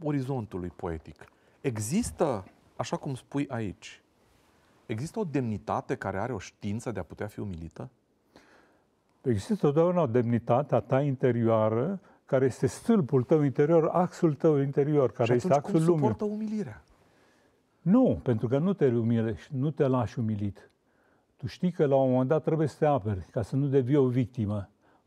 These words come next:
Speaker 2: Dar nu, nu admiți nimic ce ți-, din ce ți se impune,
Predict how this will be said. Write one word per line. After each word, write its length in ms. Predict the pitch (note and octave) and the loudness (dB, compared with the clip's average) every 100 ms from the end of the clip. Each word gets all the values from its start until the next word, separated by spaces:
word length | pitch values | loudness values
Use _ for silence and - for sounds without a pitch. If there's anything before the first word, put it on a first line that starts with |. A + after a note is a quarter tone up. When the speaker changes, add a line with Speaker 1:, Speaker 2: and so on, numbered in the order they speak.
| _ | _
Speaker 2:
Dar 140 | A#2+ | 0
nu, 520 | A#2 D#3+ E3 B2+ A2+ C3+ | 2 0 0 0 0 2
nu 180 | B2+ | 2
admiți 400 | C3+ A#2+ B2 A2 B2+ | 2 2 0 0 0
nimic 340 | C#3 D#3+ - B2 G2+ - | 0 -2 -4 -4 -4 -8
ce 180 | - - | -8 -4
ți-, 440 | G#2+ - G#2 - A2+ | -4 -4 -6 -6 -4
din 180 | G#2+ A2+ | -2 0
ce 160 | C3 | 0
ți 140 | G#2+ - | -2 -4
se 120 | A2 | -4
impune, 480 | A2 G#2 A2 G2+ | -4 -4 -6 -6